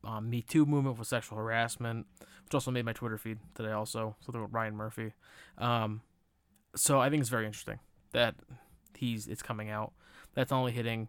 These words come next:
Hollywood elite, it's also hitting politicians now also. So we'll see how that spreads out. And also Oliver North, um, he was lieutenant colonel in the, uh, in the military, I believe, and he was named the N R A's new president. Again,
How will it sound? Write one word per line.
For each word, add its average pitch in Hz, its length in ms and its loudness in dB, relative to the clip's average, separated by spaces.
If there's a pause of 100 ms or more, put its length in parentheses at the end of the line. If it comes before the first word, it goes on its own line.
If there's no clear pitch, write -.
Hollywood 117 360 2
elite, 113 240 -4
it's - 80 -10
also 110 160 -4
hitting 113 180 -6
politicians 107 540 -6
now 104 160 -4
also. 107 380 -4
So 117 280 -4 (440)
we'll 165 80 -2
see 208 80 4
how 175 60 4
that 156 100 2
spreads 131 320 2
out. 127 240 4
And 127 100 0
also 127 260 0
Oliver 143 320 2
North, 147 460 0 (240)
um, 113 340 0
he 131 60 -4
was 120 140 -2
lieutenant 127 440 -4
colonel 285 400 -4
in 190 100 -2
the, 165 140 -2 (440)
uh, 135 240 2
in 131 40 4
the 131 60 4
military, 143 400 2
I 139 60 0
believe, 139 480 -2 (580)
and 123 160 -2
he 131 80 2
was 127 140 2
named 120 260 2
the 110 100 -2
N 117 120 0
R 117 160 2
A's 113 160 0
new 113 80 -2
president. 113 560 -2 (320)
Again, 135 260 0